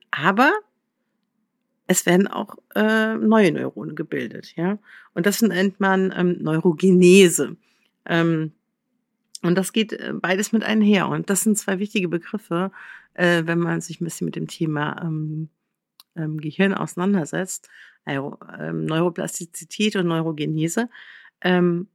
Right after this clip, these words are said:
weil, ja, auch das ist ein <laughs> iterativer Prozess, benutze ich immer gerne. Äh, also ein Prozess, äh, der Erneuerung und, ähm,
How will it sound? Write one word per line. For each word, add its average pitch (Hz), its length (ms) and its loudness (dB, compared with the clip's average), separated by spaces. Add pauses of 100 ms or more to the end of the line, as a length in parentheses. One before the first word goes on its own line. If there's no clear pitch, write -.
(120)
weil, 190 460 -2 (280)
ja, 185 400 0 (460)
auch 196 120 -10
das 220 300 -4
ist 208 100 -6
ein 185 460 -2 (840)
<laughs> - 500 -6
iterativer 190 580 2
Prozess, 202 460 -4
benutze 165 320 -4
ich 170 60 -4
immer 165 180 4
gerne. 170 400 2 (480)
Äh, 175 140 2
also 185 220 0
ein 190 100 4
Prozess, 220 580 -4
äh, 190 160 -6
der 190 180 -2
Erneuerung 165 760 -2
und, 160 540 -8
ähm, 156 380 -8